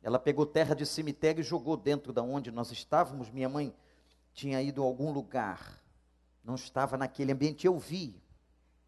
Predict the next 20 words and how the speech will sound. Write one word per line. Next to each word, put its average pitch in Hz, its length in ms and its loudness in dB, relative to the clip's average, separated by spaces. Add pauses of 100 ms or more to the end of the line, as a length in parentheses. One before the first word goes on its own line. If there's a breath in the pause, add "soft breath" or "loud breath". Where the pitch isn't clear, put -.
(840)
Aquilo 240 240 2
foi 220 160 6
tão 226 220 6
marcante, 175 1160 2 (1300)
para 180 160 4
mim, 214 180 2
aquela 196 260 2
mulher 196 380 2
fazendo 185 480 0
uma 180 140 0
coisa 208 280 6
que - 80 0
eu 185 40 4
não 220 100 2
sabia 185 380 4
o 247 40 -6
que - 60 0
ela 175 80 4
estava 151 240 0
fazendo. 120 480 -2